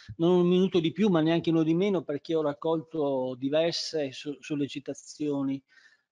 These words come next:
e cercherò di rispondere anche in ordine di apparizione, come si dice nel, nei titoli di testa dei film, anche se alcune domande possono essere,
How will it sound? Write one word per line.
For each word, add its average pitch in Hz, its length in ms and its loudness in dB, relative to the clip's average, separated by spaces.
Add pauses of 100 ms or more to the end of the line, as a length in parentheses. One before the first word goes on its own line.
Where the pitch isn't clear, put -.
e 165 100 -8
cercherò 180 300 -2
di 202 80 2
rispondere 190 420 0
anche 196 160 0
in 175 100 4
ordine 196 240 4
di 165 120 4
apparizione, 165 600 -2
come 151 200 -6
si 165 100 -6
dice 165 220 -4
nel, 131 1120 -4
nei 143 200 -10
titoli 170 300 -6
di 147 140 -4
testa 160 340 -2
dei 147 240 0
film, 143 680 -2 (200)
anche 180 260 0
se 170 140 -2
alcune 180 260 -2
domande 175 380 0
possono 165 380 -4
essere, 175 600 -2